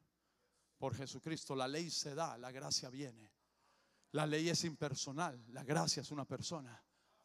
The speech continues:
¿Qué le quiero decir? Que Dios se tuvo, se tuvo que humillar hasta ser hombre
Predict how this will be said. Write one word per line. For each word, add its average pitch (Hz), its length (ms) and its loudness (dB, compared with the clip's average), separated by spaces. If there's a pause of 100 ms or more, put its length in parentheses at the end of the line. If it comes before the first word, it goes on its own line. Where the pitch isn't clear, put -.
(1600)
¿Qué 180 140 0
le 190 140 2
quiero 156 240 -2
decir? 113 360 -4 (1300)
Que - 120 0
Dios 165 460 2 (460)
se - 160 0
tuvo, 156 240 2 (180)
se - 200 6
tuvo 175 260 8
que - 100 -4
humillar 165 500 2 (540)
hasta - 260 0
ser 185 200 4
hombre 160 280 -4